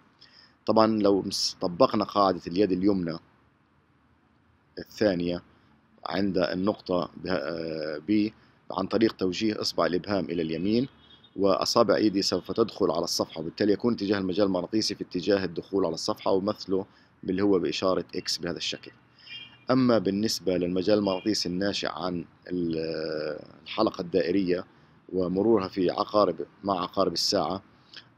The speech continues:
أيضًا لو طبقت قاعدة اليد اليمنى أصابع ال-، اليد الأربعة في اتجاه مرور التيار،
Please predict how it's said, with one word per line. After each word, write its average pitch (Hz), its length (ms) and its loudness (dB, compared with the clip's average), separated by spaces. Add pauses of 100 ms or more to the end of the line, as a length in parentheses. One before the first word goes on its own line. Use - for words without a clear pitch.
أيضًا 101 260 4
لو 95 120 2
طبقت 92 460 0
قاعدة 98 240 4
اليد 90 180 0
اليمنى 110 480 0 (460)
أصابع 92 440 0
ال-، 78 580 -6
اليد 92 260 0
الأربعة 87 500 -2
في 87 100 -8
اتجاه 87 380 -2
مرور 90 220 -2
التيار، 92 600 -2